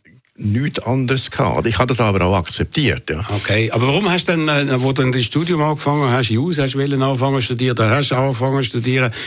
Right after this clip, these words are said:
Speaker 2: hast du dann geschmissen, weil du offenbar dann, äh, etwas bekommen hast, nämlich eine Möglichkeit, in den Journalismus einzusteigen?
Speaker 1: Ja, also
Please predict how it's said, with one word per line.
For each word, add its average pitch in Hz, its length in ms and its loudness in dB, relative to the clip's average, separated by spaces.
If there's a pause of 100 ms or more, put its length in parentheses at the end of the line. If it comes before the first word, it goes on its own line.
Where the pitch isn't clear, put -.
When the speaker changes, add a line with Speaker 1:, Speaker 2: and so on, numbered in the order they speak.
(180)
Speaker 2:
hast 143 240 0
du 135 40 2
dann 113 80 2
geschmissen, 156 580 -2
weil 143 160 0
du 131 200 0 (300)
offenbar 135 460 0
dann, 127 460 0 (360)
äh, 131 220 2
etwas 123 260 -2
bekommen 160 520 0
hast, 139 140 0
nämlich 131 200 2
eine 110 100 2
Möglichkeit, 127 760 -2
in 113 140 -4
den 101 40 0
Journalismus 107 680 -2
einzusteigen? - 460 -4 (1600)
Speaker 1:
Ja, 92 440 0
also 92 440 -4